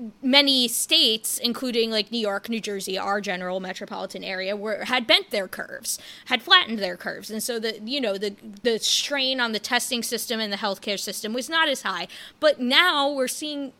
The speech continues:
like, spikes basically everywhere, all over the country in the states that opened up too soon. And so now the testing resources are at a premium again.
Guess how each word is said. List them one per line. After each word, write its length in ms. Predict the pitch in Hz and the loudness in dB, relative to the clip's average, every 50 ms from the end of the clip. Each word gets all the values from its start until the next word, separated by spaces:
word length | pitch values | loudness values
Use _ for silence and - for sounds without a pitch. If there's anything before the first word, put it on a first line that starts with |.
| _ _ - | _ _ -4
like, 240 | 247 269 254 226 - | -2 -2 -2 -2 -4
spikes 460 | - - - 302 330 381 - - - | -6 -2 0 2 2 2 2 -2 -4
basically 540 | - 277 302 294 - 285 277 - 311 285 - - | -2 0 0 0 0 -2 -2 -2 -4 -4 0 4
everywhere, 760 | 294 349 320 - 339 320 277 233 185 190 190 180 165 180 - - | 4 4 6 4 0 0 0 0 -2 -4 -4 -4 -4 -6 -4 4
all 220 | 285 330 339 320 | 6 6 6 6
over 240 | 330 330 285 339 330 | 0 -2 -2 -2 -2
the 80 | 320 311 | -2 -4
country 480 | - - 320 370 359 - 277 233 226 | 0 0 0 0 0 0 0 2 0
in 180 | 277 285 277 262 | 0 0 -2 -2
the 80 | 269 262 | -2 -4
states 340 | - - 269 269 254 - - | -4 -2 -2 -2 -2 -2 0
that 120 | 285 269 - | 0 0 2
opened 280 | 254 233 233 262 247 269 | 2 0 2 0 2 2
up 220 | 359 403 - - | 2 0 0 -4
too 160 | - 254 226 | -8 -6 -6
soon. 320 | 208 - 208 190 180 190 - | -6 -6 -8 -8 -10 -8 -8
And 120 | 247 240 | -6 -4
so 100 | - 262 | -2 0
now 220 | 262 262 285 311 320 | 2 4 2 2 2
the 80 | 311 | -2
testing 420 | - - 285 285 - - 277 269 247 | -4 -6 -6 -6 -4 -4 -4 -4 -4
resources 520 | 269 269 262 - 277 262 - - 240 220 | -4 -4 -2 0 0 0 0 -2 -4 -2
are 120 | 247 247 254 | -2 0 0
at 100 | 254 233 | 0 -2
a 60 | 233 | -4
premium 480 | - - 415 571 508 302 220 - - | -2 0 0 0 2 0 -2 -2 -6
again. 420 | - - - - - - - 233 | -14 -14 -14 -14 -14 -14 -16 -20